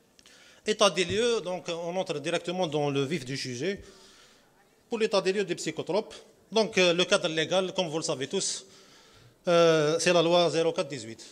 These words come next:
relative à la, à la prévention, à la répression de l'usage et du trafic illicite des stupéfiants et des substances psychotropes. Donc, euh, l'article deux de la présente loi a défini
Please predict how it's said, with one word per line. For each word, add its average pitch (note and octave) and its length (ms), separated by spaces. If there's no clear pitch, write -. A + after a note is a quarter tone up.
relative D3+ 380
à C#3+ 40
la, A#2+ 720
à C3+ 80
la D3+ 80
prévention, D3+ 500
à D#3 40
la C#3 100
répression C3+ 400
de C3+ 80
l'usage C#3 320
et C#3 60
du B2+ 100
trafic C#3 340
illicite C#3 360
des C3 100
stupéfiants D3 380
et E3 40
des C#3+ 120
substances - 500
psychotropes. D3 560
Donc, G#3 260
euh, D3 560
l'article D3+ 540
deux D#3 200
de C#3+ 80
la D#3 100
présente D#3+ 360
loi D3+ 260
a D3+ 80
défini D#3 480